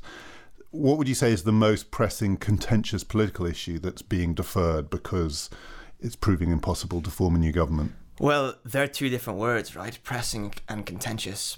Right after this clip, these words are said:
Speaker 2: In terms of pressing, what is most obvious around the country is, uh, is the cost of housing, right? But that's, that's been the case in Ireland since the early nineties, that the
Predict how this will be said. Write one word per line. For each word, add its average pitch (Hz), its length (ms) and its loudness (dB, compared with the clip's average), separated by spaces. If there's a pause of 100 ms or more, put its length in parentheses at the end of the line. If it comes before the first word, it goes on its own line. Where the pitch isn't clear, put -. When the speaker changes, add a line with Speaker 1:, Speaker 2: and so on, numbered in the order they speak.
Speaker 2:
In 113 120 -6
terms 127 300 -2
of 104 240 -8
pressing, 113 680 -2 (160)
what 110 160 -2
is 107 100 -6
most 113 340 0
obvious 107 420 -2
around 104 200 -2
the - 40 -8
country 101 520 -6
is, 107 440 -8
uh, - 440 -10 (960)
is - 80 -6
the - 80 -6
cost 107 320 0
of - 100 -14
housing, 101 420 -6
right? 90 220 -6
But - 80 -12
that's, 110 220 -4
that's - 200 -2
been 123 100 -4
the 110 80 -4
case 104 260 0
in 101 80 -2
Ireland 104 240 0
since 101 160 -10
the 98 100 -6
early 98 140 -4
nineties, 95 520 -6
that - 180 -12
the 98 320 -2